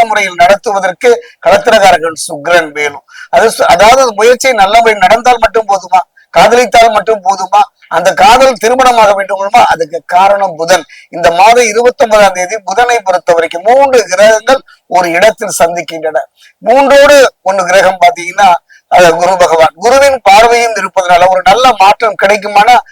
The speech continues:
கண்டிப்பா கிடைக்கும். யாருக்குன்னு பாத்தீங்கன்னா கடகராசிக்கு. அதே நேரம் ஒரு முக்கியமான நிகழ்வு, கடகராசியில் இருக்கக்கூடிய மகம், பூரம், அதாவது கடகராசியில் இருக்கக்கூடிய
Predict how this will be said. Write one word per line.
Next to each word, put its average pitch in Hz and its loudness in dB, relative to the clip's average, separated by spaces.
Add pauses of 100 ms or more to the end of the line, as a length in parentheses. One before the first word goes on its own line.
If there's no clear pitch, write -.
(220)
கண்டிப்பா 233 0 (120)
கிடைக்கும். 180 -2
யாருக்குன்னு 220 0
பாத்தீங்கன்னா 190 0
கடகராசிக்கு. 170 0 (360)
அதே 170 -4
நேரம் 247 2
ஒரு 190 -4
முக்கியமான 214 -2
நிகழ்வு, 180 -4 (100)
கடகராசியில் 247 2
இருக்கக்கூடிய 180 -2 (540)
மகம், 185 2
பூரம், 202 2 (400)
அதாவது 220 4
கடகராசியில் 233 2
இருக்கக்கூடிய 202 0